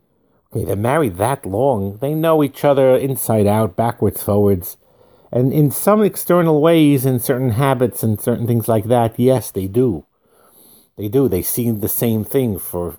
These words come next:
all these years, again, day in and day out, day in and day out. But that's mistaken. Very often, you don't know your wife, you don't know your husband, unless you really make an effort to learn to know your husband and to learn to know your wife.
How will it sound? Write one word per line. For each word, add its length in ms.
all 180
these 300
years, 340
again, 400
day 140
in 240
and 120
day 160
out, 200
day 80
in 160
and 100
day 160
out. 300
But 500
that's 640
mistaken. 600
Very 420
often, 560
you 160
don't 220
know 160
your 160
wife, 520
you 140
don't 160
know 120
your 180
husband, 500
unless 440
you 80
really 300
make 240
an 140
effort 640
to 120
learn 420
to 140
know 320
your 200
husband 540
and 220
to 100
learn 380
to 140
know 200
your 180
wife. 440